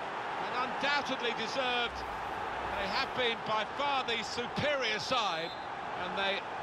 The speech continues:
really imposed their will on the opposition. Too good, really, for the defending. And the shot in the end, far too good for the goalkeeper. Pogba. Played forward, a bit of menace in this attack.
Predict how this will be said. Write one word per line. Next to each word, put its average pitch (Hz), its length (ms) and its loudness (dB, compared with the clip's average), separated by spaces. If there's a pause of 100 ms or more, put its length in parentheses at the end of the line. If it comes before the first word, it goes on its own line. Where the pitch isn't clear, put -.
really 233 360 4
imposed 220 460 0
their 220 140 2
will 214 200 2
on 208 120 0
the 208 120 2
opposition. 185 560 0 (800)
Too 269 240 2
good, 254 260 2
really, 208 400 2
for 185 80 -4
the 180 140 -4
defending. 196 480 0 (680)
And 180 100 -2
the 180 60 0
shot 214 360 2
in 202 100 0
the 202 100 2
end, 196 180 2
far 208 260 2
too 208 200 0
good 202 140 0
for 190 100 -4
the 175 100 -2
goalkeeper. 180 580 0 (1500)
Pogba. - 320 0 (920)
Played 190 220 2
forward, 185 280 4
a 135 40 0
bit 214 140 0
of 170 140 -4
menace 196 320 0
in 151 80 2
this 139 160 0
attack. 123 300 0